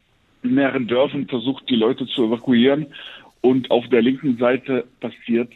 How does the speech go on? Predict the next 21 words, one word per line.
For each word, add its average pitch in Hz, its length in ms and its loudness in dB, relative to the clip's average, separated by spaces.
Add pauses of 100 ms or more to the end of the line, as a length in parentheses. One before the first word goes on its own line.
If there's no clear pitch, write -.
(120)
eigentlich 117 420 -6
gar 127 180 4
nichts. 104 380 -2
Also 95 200 -8
die 98 140 -2
Leute 110 380 4
haben 113 260 0 (200)
i-, 120 200 4
diese 120 280 2
Nacht, - 440 0 (580)
äh, - 80 0
auf 104 720 2
ihren 120 340 0
Dächern, 147 500 0 (140)
äh, 123 260 -6 (280)
äh, 107 200 -2 (180)
verbracht 123 560 0 (220)
oder 120 400 4
irgendwo 123 420 2
in 117 160 0
Hochhäusern, 120 720 0